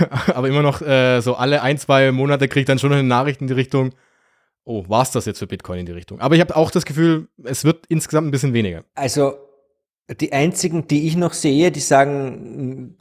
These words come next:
Speaker 2: "Guck, hast du nicht gesehen, ist alles ein Scam", sind die professionellen Hater. Ja, die,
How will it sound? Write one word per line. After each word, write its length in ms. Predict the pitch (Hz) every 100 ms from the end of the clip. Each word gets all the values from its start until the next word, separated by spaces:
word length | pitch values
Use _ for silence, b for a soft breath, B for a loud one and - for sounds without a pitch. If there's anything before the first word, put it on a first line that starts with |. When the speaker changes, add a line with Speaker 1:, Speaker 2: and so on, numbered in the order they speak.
| -
Speaker 2:
"Guck, 260 | 165 160 120
hast 180 | 139 160
du 60 |
nicht 180 | 151 139
gesehen, 300 | 151 131 147
ist 100 | 135
alles 240 | 110 131
ein 80 | 139
Scam", 380 | - 113 127 151
sind 320 | 143 135 117
die 60 | 127
professionellen 760 | - 131 135 131 123 127 135 120
Hater. 380 | 139 - - - _ _ _ _ _ _
Ja, 340 | 92 104 143 b b b _ -
die, 580 | 113 113 113 113 104